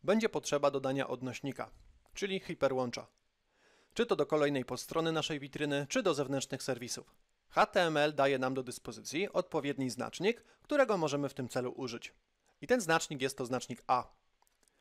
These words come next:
A jest znacznikiem podwójnym, czyli musi posiadać znacznik otwierający oraz zamykający, wewnątrz którego tworzymy sobie tekst danego odnośnika. Ja zostawiłem sobie w tym dokumencie H T M L cytat z poprzedniej lekcji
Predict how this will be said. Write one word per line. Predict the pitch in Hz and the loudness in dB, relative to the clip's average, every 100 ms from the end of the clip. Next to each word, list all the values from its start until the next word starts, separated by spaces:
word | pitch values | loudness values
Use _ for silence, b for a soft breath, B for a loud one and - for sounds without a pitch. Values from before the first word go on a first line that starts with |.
| _ _ _ _ _ _ _ _ - | _ _ _ _ _ _ _ _ 0
A | 196 | 4
jest | 240 185 | 4 2
znacznikiem | 165 165 160 175 | 2 0 0 -2
podwójnym, | 156 160 117 120 151 | 0 -4 -2 -2 -2
czyli | 175 151 139 | -4 -4 -2
musi | 185 180 | -2 -4
posiadać | - 131 127 123 | -6 -4 -2 -2
znacznik | 135 127 - - | -2 -4 -4 -8
otwierający | - 143 131 123 127 147 | -6 -2 0 0 -2 -4
oraz | 135 131 131 - | -2 -2 -2 -6
zamykający, | 131 139 127 113 113 110 180 208 - | -2 -2 -2 -6 -8 -2 0 0 -4
wewnątrz | 196 247 233 - | 0 2 2 -2
którego | - 156 151 151 143 _ _ _ | 0 2 6 4 2 _ _ _
tworzymy | - 139 139 143 | -8 -4 -2 -2
sobie | 143 131 | -4 -6
tekst | - 139 135 - - 135 | 0 0 0 -8 -12 -4
danego | 131 131 127 | 0 0 -2
odnośnika. | 123 127 - 135 123 113 _ _ _ _ _ _ _ _ _ _ _ _ _ b b b b b b b b | -4 -6 -6 -6 -6 -10 _ _ _ _ _ _ _ _ _ _ _ _ _ b b b b b b b b
Ja | 190 | 2
zostawiłem | 254 254 220 226 208 | 2 2 2 2 2
sobie | 202 180 | 2 0
w | |
tym | - | 0
dokumencie | 170 165 160 170 - | -2 0 -2 -2 -2
H | 156 | 0
T | 143 | 2
M | 131 143 | 4 4
L | 147 | 2
cytat | - 170 147 - | 0 4 2 2
z | - | -14
poprzedniej | - - 135 127 | -10 -4 -2 -2
lekcji | 120 - 160 226 | -4 -4 0 2